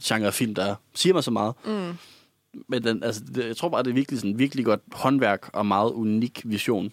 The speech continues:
Speaker 1: som den så opfylder.
Speaker 2: Ja.
Speaker 1: Som der gør, at den her sådan står ud for mig som en musical, jeg rent faktisk har lyst til at gense, og ikke bare sådan havde det okay med at se en enkelt gang. Nu har vi jo lidt gået igennem mange af hans, øh, eller mange, tre af hans, øh, tidligere film,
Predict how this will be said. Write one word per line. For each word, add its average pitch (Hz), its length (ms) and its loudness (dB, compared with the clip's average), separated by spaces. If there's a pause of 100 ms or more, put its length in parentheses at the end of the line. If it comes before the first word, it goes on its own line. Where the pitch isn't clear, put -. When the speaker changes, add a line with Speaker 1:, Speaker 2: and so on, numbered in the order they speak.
Speaker 1:
som 104 180 -4
den 98 140 -2
så 95 180 -2 (140)
opfylder. 101 420 -2 (560)
Speaker 2:
Ja. 226 60 -18 (580)
Speaker 1:
Som - 160 2
der 107 80 4
gør, 101 160 4
at 98 100 2
den 101 140 2
her 98 120 0
sådan 92 200 -4
står - 140 0
ud 98 140 2
for 92 100 -8
mig 92 240 -2
som 95 140 -6
en 92 240 -4
musical, 104 440 -2
jeg - 100 -4
rent 107 140 -2
faktisk - 180 -4
har 104 40 -6
lyst 98 120 -6
til 101 80 -2
at 98 60 -4
gense, 101 420 -4 (220)
og 104 120 -2
ikke 107 120 0
bare 98 160 0
sådan 101 320 -4 (140)
havde 117 120 2
det 107 80 2
okay 107 160 -2
med 101 100 -2
at 98 60 -2
se 101 80 -4
en 98 60 -2
enkelt 98 200 -4
gang. 98 160 -10 (720)
Nu 170 320 2
har 151 120 4
vi 151 80 6
jo 139 160 6
lidt 156 260 -2
gået 147 160 4
igennem 139 260 2
mange 127 220 2
af 120 60 2
hans, 107 260 0
øh, 110 80 0 (480)
eller 98 100 0
mange, 98 280 0
tre - 160 0
af 127 100 4
hans, 107 200 0
øh, 101 160 -2
tidligere 160 360 2
film, 117 300 -4